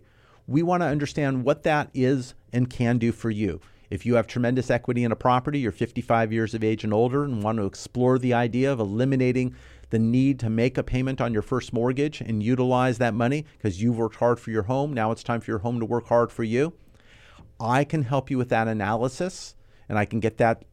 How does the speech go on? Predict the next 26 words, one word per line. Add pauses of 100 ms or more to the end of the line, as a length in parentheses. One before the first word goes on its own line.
in
your
hands, (500)
talk
to
you
more
about
it,
and
see
what's
possible. (920)
We've
had
individuals
this
week
step
forward. (220)
A
few
of
them,
it
works.